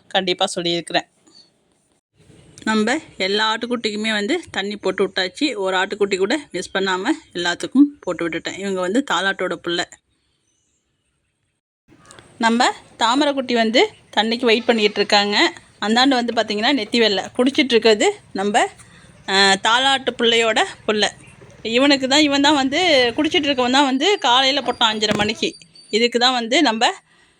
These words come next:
ஆ, தாமரைக்குட்டி அப்படின்னு பேர் வைக்கணும்னு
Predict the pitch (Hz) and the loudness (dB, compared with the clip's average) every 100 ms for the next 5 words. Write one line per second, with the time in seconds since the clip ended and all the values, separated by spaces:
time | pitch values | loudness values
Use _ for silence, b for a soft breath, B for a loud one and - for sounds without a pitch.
0 | b - 202 202 196 196 190 190 185 196 | b -4 2 4 4 4 4 4 0 -2
1 | 208 - _ - 240 269 262 254 214 240 | -8 -12 _ -2 0 0 -4 -6 -2 0
2 | 240 220 240 214 220 208 185 190 | 0 0 0 0 -2 -4 -4 0